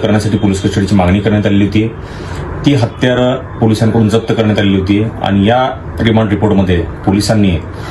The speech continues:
ती हत्यारं कोठून आणली याचा तपास करायचा आहे आणि हत्याराची विल्हेवाट लावण्यासाठी ज्या गाडीचा वापर केलेला आहे, ती गाडी जप्त, अद्याप ज-, अद्याप जप्त, जप्त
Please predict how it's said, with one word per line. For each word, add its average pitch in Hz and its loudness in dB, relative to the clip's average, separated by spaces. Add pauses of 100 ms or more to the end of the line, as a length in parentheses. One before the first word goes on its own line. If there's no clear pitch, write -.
(560)
ती 127 4
हत्यारं 123 0
कोठून 110 2
आणली 127 4
याचा 113 0
तपास 110 0
करायचा 113 0
आहे 135 0
आणि 110 -2
हत्याराची 110 0
विल्हेवाट 117 2
लावण्यासाठी 95 0
ज्या 101 2
गाडीचा 98 2
वापर 110 0
केलेला 107 0
आहे, 110 0
ती 113 0
गाडी 98 0
जप्त, 98 -2
अद्याप 90 -2
ज-, 90 -4
अद्याप 98 0
जप्त, 117 -2
जप्त 113 -2